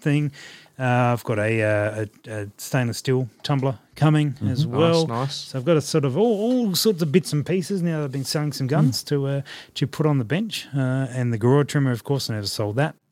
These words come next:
Speaker 3: Yeah, that's pretty awesome.
Speaker 1: Yep. Yep. So concentricity gauge to go on there as well. Oh no, sorry, that's in the, uh, in the station, in the,
Speaker 3: Mm.
Speaker 1: the, the, the what, precision measuring station thing. So, uh, yeah, a few other bits and pieces. Um,
Speaker 2: What else is there?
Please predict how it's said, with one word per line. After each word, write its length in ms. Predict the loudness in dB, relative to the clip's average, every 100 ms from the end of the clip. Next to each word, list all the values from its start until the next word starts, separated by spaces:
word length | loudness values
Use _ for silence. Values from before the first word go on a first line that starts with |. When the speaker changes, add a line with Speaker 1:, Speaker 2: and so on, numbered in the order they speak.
| _
Speaker 3:
Yeah, 100 | -10 -8
that's 120 | -8
pretty 180 | -6 -4
awesome. 340 | -4 -4 -6 -8 -18
Speaker 1:
Yep. 240 | -10 -10 -10 _ _ _ _
Yep. 260 | -12 -10 -6
So 540 | 0 2 2 0 0
concentricity 720 | -2 -4 -4 -4 -2 -2 -2 -2
gauge 460 | 0 2 0 -2
to 80 | -6
go 120 | -4 0
on 160 | 0
there 260 | 0 0 -2
as 200 | -4 -8
well. 540 | -6 -2 0 -2 -4 -4
Oh 100 | 2
no, 120 | 4 4
sorry, 200 | 2 2
that's 240 | 0 -2
in 80 | -4
the, 160 | -2
uh, 160 | -2 -4 -6
in 140 | -6
the 300 | -4 -4 -6 -12 _
station, 460 | 0 2 2 -2 -12 -16
in 120 | -4
the, 60 | 4
Speaker 3:
Mm. 240 | 6 6 0 _ -14
Speaker 1:
the, 280 | -10 -10 -14 -16
the, 160 | -16 _ -8
the 120 | -6
what, 260 | -6 -8 -2
precision 400 | 0 2 2 2
measuring 320 | 2 2 -2
station 400 | -2 -4 -4 -8
thing. 220 | -12 -14
So, 220 | -4 -2 -2 -8 -16 -18 -20 -10
uh, 320 | -4 -4 -4 -4
yeah, 140 | 0 0
a 140 | 0
few 160 | 2 4
other 140 | 4
bits 200 | 0 -2
and 100 | -2
pieces. 480 | -2 -2 -2 -6 -6 -12 -8
Um, 540 | -6 -6 -6 -6 -4
Speaker 2:
What 120 | 2 4
else 200 | 4 0
is 140 | 0
there? 300 | 2 2 2